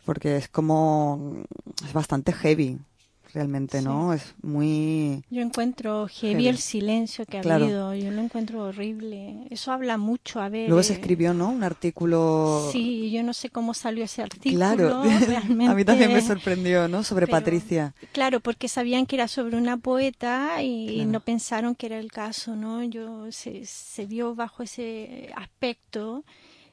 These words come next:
Speaker 2: pero me gustó mucho porque era un homenaje a Patri,
Speaker 1: Claro.
Speaker 2: eh, que, a ver, que, que no hubo.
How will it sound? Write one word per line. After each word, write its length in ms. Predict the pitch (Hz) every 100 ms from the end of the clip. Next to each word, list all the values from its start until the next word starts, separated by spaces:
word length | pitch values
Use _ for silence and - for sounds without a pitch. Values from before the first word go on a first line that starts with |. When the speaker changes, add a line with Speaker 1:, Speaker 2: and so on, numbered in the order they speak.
| _ _
Speaker 2:
pero 840 | 240 214 220 214 208 208 208 208 -
me 220 | 240 233
gustó 320 | 233 233 -
mucho 300 | 247 277 - 285
porque 240 | 233 240
era 100 | 233
un 100 | 226
homenaje 500 | 226 233 240 240 262
a 40 | 254
Patri, 600 | 302 277 254 262 294 370
Speaker 1:
Claro. 240 | 175 165 240
Speaker 2:
eh, 400 | 226 220 202 202
que, 240 | - 233 202
a 100 | 202
ver, 240 | 220 262 -
que, 260 | 220 180 -
que 140 | -
no 160 | 214 208
hubo. 540 | 226 233 196 285 269